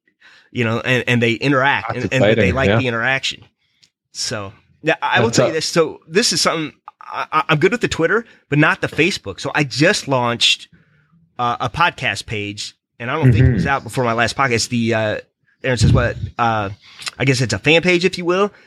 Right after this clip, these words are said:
Speaker 1: 'cause I talked to these guys, and I know you're in these groups now, like the Loaded Joes guys and whatnot.
Speaker 2: I like the Loaded Joe group. That's, that's a really cool one, 'cause that's exactly what I needed. I needed an M M A podcast group.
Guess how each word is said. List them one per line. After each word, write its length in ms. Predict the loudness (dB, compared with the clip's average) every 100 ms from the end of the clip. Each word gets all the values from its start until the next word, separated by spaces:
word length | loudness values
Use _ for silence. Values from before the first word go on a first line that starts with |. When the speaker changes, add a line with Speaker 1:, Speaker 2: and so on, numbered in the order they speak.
| _
Speaker 1:
'cause 140 | -2
I 60 | -2
talked 260 | 2 0 0
to 60 |
these 120 | -4
guys, 200 | -2 0
and 80 | 2
I 60 | 4
know 120 | 4
you're 140 | 4
in 80 | 2
these 160 | 2 2
groups 280 | 0 0 0
now, 100 | -2
like 140 | -2
the 100 | -4
Loaded 300 | 0 0 0
Joes 320 | 0 2 2
guys 420 | 2 2 4 2 -2
and 80 | -2
whatnot. 460 | -2 -2 -2 0
Speaker 2:
I 100 | 2
like 300 | 4 4 2
the 80 | 0
Loaded 320 | 2 4 2
Joe 200 | 2 0
group. 320 | 0 -2 -6 -2
That's, 280 | -4 -2 -2
that's 180 | -2
a 60 | 2
really 180 | 2 2
cool 260 | 2 2
one, 240 | 2 2 -2
'cause 140 | 0
that's 240 | 4 4 2
exactly 480 | 2 2 2 2
what 140 | 2 2
I 80 | 0
needed. 320 | -2 -2 -2
I 100 | -2
needed 280 | -2 -4 -6
an 100 | -2
M 200 | 0 0
M 140 | 0
A 240 | 2 2
podcast 720 | 0 2 2 2 -2 -4 -4 -6
group. 240 | -2 -2